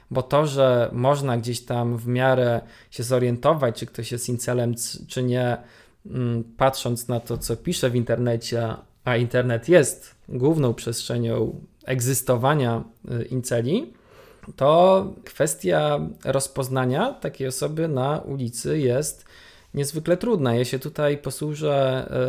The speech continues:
y, cytatem, a właściwie wypowiedzią jednego z inceli, który brał udział, y, w tych badaniach Patrycji Wieczorkiewicz i Aleksandry Herzyk. I on mówi tak:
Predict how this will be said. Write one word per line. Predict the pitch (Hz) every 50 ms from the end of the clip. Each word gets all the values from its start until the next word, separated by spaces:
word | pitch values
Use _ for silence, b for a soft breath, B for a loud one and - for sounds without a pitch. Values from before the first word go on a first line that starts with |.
| 127 127 120 120 123 123 123 120 120 127 135 - - - -
y, | -
cytatem, | - - 123 - 165 165 160 - 123 117 127 156 185 202 - b b b b b b b b b b _
a | - - 127 127 127 123 117 - -
właściwie | 127 127 123 - - 135 131 135
wypowiedzią | 127 127 156 160 160 156 147 147 143 131 123 131 147 175 180
jednego | 156 139 139 139 139 135 135 135 127
z | -
inceli, | - 139 127 - - 123 117 123 151 196 240 247 -
który | - - _ - - 170 165 151 175 208 247 247 220 214 - -
brał | - 143 135 143 147 147 143 143
udział, | 139 127 131 131 131 131 135 139
y, | 151 - - _ _ - - - 120 120 120 120 120
w | 120 120 127 127 123 123 -
tych | - 123 120 117
badaniach | 120 135 135 135 139 131 123 113 117 -
Patrycji | - - 117 - - - - - 131 127
Wieczorkiewicz | 127 123 - 127 120 117 - 127 123 120 127 127 123 - - -
i | - 127 123 120 127 135 B B B B B B B B
Aleksandry | - 123 123 120 - - 113 120 131 156 151
Herzyk. | - 143 120 110 - - - - - b b b b b b b
I | -
on | 123 135
mówi | 143 151 160 170 160
tak: | 160 107 - - - -